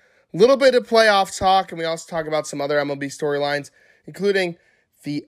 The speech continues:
N L East race between the Mets and the Braves, and Albert Pujols becoming only the fourth player in M L B history to hit seven hundred home runs. We end the show with some college football talk,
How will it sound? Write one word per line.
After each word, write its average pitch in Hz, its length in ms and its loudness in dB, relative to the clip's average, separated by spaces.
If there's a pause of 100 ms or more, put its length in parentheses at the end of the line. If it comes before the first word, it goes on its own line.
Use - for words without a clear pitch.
(380)
N 185 160 4
L 180 260 2
East 220 320 -2
race 170 240 0
between 170 320 -8
the 160 80 -2
Mets 165 240 -4
and 160 80 -8
the 143 60 -6
Braves, 170 480 0 (100)
and 202 540 2 (400)
Albert 202 360 2
Pujols 175 480 2
becoming 165 380 -4
only 160 220 -2
the 143 100 -2
fourth 180 400 -4
player 175 240 4
in 151 80 -2
M 156 140 -2
L 156 100 0
B 151 180 -6
history 143 540 -6 (600)
to 170 100 0
hit 170 160 2
seven 170 260 2
hundred 160 260 -2
home 156 200 2
runs. 165 320 2 (380)
We 190 100 2
end 214 180 2
the 202 60 -8
show 196 240 4
with 185 80 0
some 170 160 -8
college 175 320 2
football 175 380 -2
talk, 175 360 0